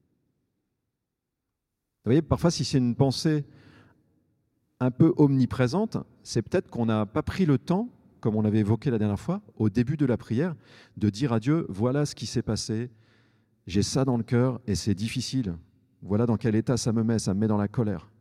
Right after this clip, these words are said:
Et vous voyez, ouvrir son cœur, mettre son cœur et ses émotions, comme on avait déjà parlé, devant Dieu. Vous voyez, c'est un point d'attention. Si c'est une, une, si on a une distraction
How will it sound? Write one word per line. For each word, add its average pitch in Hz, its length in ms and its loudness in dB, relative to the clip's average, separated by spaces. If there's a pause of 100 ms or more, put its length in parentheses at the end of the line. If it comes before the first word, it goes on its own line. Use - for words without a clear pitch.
(160)
Et 104 60 -4
vous 107 60 2
voyez, 143 240 0
ouvrir 151 360 0
son 135 200 -8
cœur, 139 380 -4
mettre 110 260 -4
son 120 180 -6
cœur 135 220 -2
et 120 40 0
ses 104 280 -4
émotions, 120 460 -4
comme 104 160 -6
on 95 100 -6
avait 92 140 -6
déjà 92 140 -8
parlé, 95 300 -10 (640)
devant 107 280 -2
Dieu. 87 220 -8 (760)
Vous - 340 -14
voyez, 127 120 4
c'est 151 120 0
un 113 80 4
point 147 160 2
d'attention. 139 400 0
Si 170 200 -2
c'est 147 160 0
une, 123 500 0
une, 110 560 0 (360)
si - 200 -6
on 135 80 2
a 135 60 4
une 113 100 2
distraction 143 680 -6